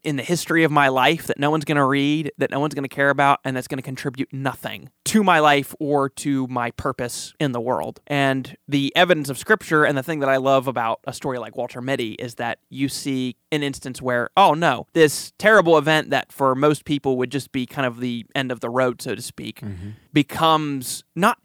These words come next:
Speaker 1: just the launching pad into a meaningful journey, but I mean, it,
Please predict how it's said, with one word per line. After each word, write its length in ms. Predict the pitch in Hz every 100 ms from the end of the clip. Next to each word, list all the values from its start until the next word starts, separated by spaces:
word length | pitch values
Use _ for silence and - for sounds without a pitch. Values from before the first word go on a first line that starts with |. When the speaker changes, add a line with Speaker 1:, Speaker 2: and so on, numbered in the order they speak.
| -
Speaker 1:
just 340 | 240 226 -
the 100 | 143
launching 480 | 139 123 120 123 120
pad 420 | - 117 110 110 -
into 320 | 151 - 147
a 100 | 127
meaningful 460 | 143 160 143 123 120
journey, 580 | 120 135 175 123 113 _
but 120 | 170 -
I 60 |
mean, 140 | 170 175
it, 120 | 190